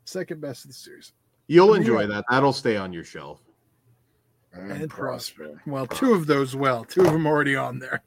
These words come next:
Speaker 1: <laughs>
Speaker 2: I don't know if it's old enough that I would have reviewed it with Melissa. It's possible you haven't seen it.
Speaker 1: Yeah, I don't remember it. So.
Speaker 2: Okay.
Speaker 1: All right. Well, there we go on those.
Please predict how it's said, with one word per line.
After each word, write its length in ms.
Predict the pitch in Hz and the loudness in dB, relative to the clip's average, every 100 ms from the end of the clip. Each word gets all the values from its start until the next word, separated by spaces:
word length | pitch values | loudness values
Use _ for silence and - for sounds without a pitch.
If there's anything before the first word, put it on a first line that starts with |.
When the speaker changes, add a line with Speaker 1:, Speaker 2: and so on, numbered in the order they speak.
| - | -8
Speaker 1:
<laughs> 160 | - - | -4 -2
Speaker 2:
I 60 | |
don't 100 | 220 | 0
know 120 | 349 | 0
if 100 | 392 | 2
it's 200 | 220 - | 0 0
old 320 | - 123 131 120 | -4 0 0 0
enough 320 | 110 110 - | 0 -4 -4
that 100 | 104 | -6
I 80 | 98 | -4
would 160 | 95 | -4
have 80 | 95 | -6
reviewed 340 | 90 82 87 85 | -8 -10 -12 -12
it 100 | 82 | -14
with 180 | 80 85 | -14 -14
Melissa. 840 | 80 78 80 80 - - 76 76 | -14 -12 -12 -12 -14 -14 -14 -12
It's 240 | 80 85 - | -12 -12 2
possible 500 | 143 156 160 104 92 | 4 4 0 -4 -4
you 140 | 87 | -6
haven't 280 | 82 78 71 | -10 -12 -16
seen 300 | - 76 73 | -16 -14 -12
it. 160 | - - _ _ - - | -14 -16 _ _ -16 2
Speaker 1:
Yeah, 300 | 180 175 180 | 6 6 6
I 100 | 180 | 4
don't 220 | 190 175 | 2 0
remember 640 | 151 143 143 143 135 127 - - | -6 -4 -4 -2 -4 -4 -10 -12
it. 200 | 165 139 - - - - - - - - - - - - - - - | -8 -8 -10 -20 -18 -18 -18 -16 -18 -18 -20 -20 -20 -20 -20 -20 -14
So. 420 | 143 131 127 - _ _ _ 82 | -8 -6 -8 -12 _ _ _ -20
Speaker 2:
Okay. 400 | 78 76 73 71 - _ _ _ - _ 214 | -20 -18 -18 -16 -16 _ _ _ -20 _ -8
Speaker 1:
All 80 | 262 | -4
right. 200 | 226 208 | -4 -4
Well, 220 | 214 247 | -6 -6
there 220 | 151 151 | -4 -4
we 100 | 185 | -4
go 180 | 180 190 | -6 -4
on 120 | 208 | -4
those. 500 | 185 165 220 220 - | -2 -4 -6 -8 -14